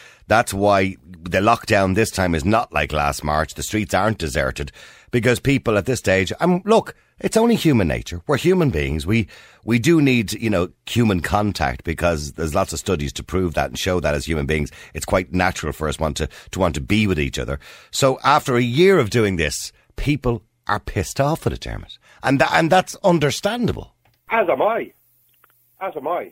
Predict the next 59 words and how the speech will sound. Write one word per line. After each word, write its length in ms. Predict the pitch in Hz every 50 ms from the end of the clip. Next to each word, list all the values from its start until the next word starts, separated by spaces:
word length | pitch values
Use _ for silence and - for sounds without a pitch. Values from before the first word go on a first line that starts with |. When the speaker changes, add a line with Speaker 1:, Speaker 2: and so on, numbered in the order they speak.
| _ -
Speaker 1:
Because 220 | 147 151 202 165
they 80 | 196 170
see 180 | - 185 208
no 160 | 196 175 165
end 240 | 170 180 214 208 175
in 100 | 160 139
sight. 240 | 123 - 190 185 180
When 120 | 165 170
you 80 | 180 175
have 180 | 156 196 190 156
a 60 | 180
Taoiseach 580 | - - - - - 233 247 - - 170 - -
today 280 | - 135 143 151 147
turning 400 | 123 - - 151 151 139 139 131
around 440 | 123 123 135 147 151 107 90 101 98 - - - - - - -
and 200 | - 123 135 139 123
saying, 300 | - 147 135 131 127 127
you 60 | 127
know, 80 | 123 110
he 140 | 113 131
doesn't 300 | 123 135 139 120 120 120
see, 340 | 101 - 117 113 104 104 98 -
well, 160 | 120 117 113 104
when 140 | 104 107 104
I 80 | 110 104
say 120 | 135 135
he 60 | 117
doesn't 220 | 98 107 101 95 78
see 140 | 80 87 80
an 60 | 82
end 180 | 104 123 135 113
to 60 | 98
this, 180 | 85 90 87 - - - - - _ -
that 80 | - 131
they 100 | 143 135
can't 280 | - 139 151 151 135
tell 260 | - - 143 147 160
us 160 | 151 - - -
yet 120 | 80 73
what 120 | 82 95
the 80 | - 104
story 420 | - - 135 139 147 139 98 73
is. 240 | 58 50 - - - - - - - -
In 80 | - 143
other 160 | 160 160 151
words, 240 | 143 139 127 117 - _ - _ _
it 100 | - 160
looks 300 | 165 185 175 - - - - _ -
like 320 | 127 127 123 127 127 104 123
realistically 760 | 151 175 143 117 117 147 139 - - 107 - 76 76 76 - _ _ -
it's 140 | - -
going 160 | - 165 147 127
to 40 |
be 120 | 123 139 135
May 440 | 127 127 147 165 190 170 107 90 85
before 380 | 92 120 117 - 151 143 139
anywhere 380 | 135 139 151 151 143 143 151 165
opens 320 | 196 247 - 233 180 110
again. 260 | 76 58 60 55 50